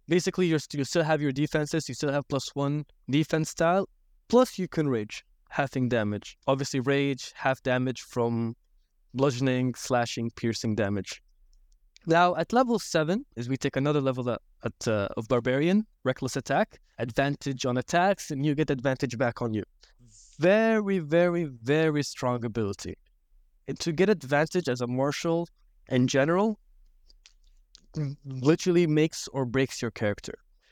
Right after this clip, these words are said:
Increasing the rate of your attacks, especially, like, when we're talking about, like, mostly a Nova damage build. Nova damage is basically a,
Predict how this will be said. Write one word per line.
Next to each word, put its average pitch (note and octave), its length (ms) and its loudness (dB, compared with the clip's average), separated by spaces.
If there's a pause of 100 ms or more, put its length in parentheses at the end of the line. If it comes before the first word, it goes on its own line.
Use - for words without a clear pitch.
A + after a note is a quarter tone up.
(460)
Increasing E3 500 0
the C#3+ 100 0
rate D3+ 240 0
of C#3+ 120 -4
your D#3 100 2
attacks, D#3 560 -2 (540)
especially, C#3 580 -2
like, B2 240 0
when C3 340 0
we're C#3 120 2
talking C#3+ 320 -2
about, B2+ 160 0
like, B2+ 180 -4
mostly C#3+ 400 -2
a B2+ 60 2
Nova C3+ 440 0
damage C#3 420 0
build. D#3 280 0
Nova D#3 220 4
damage D#3 320 2
is C3 80 -8
basically C#3+ 380 -2
a, A#2+ 160 0